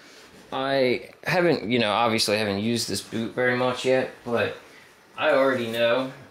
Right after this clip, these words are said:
that I really like this last, and I think I like this last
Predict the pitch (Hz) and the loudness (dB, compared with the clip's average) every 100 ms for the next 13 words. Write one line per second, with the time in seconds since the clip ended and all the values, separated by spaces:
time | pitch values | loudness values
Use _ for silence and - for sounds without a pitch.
0 | - 107 101 101 95 - - - _ _ | -18 -6 -2 0 -2 -6 -16 -20 _ _
1 | _ _ _ _ _ _ 113 110 95 - | _ _ _ _ _ _ -4 -2 -4 -4
2 | 117 113 113 107 110 113 - 117 - 101 | -2 -2 -2 -4 -2 -4 -6 -8 -6 -6
3 | 98 113 156 - - - - 110 107 - | -2 0 0 0 -4 -10 -8 -4 -4 -2
4 | 123 113 110 110 107 113 - 107 104 104 | -2 0 0 0 -2 -6 -4 0 0 0
5 | - - | -4 -8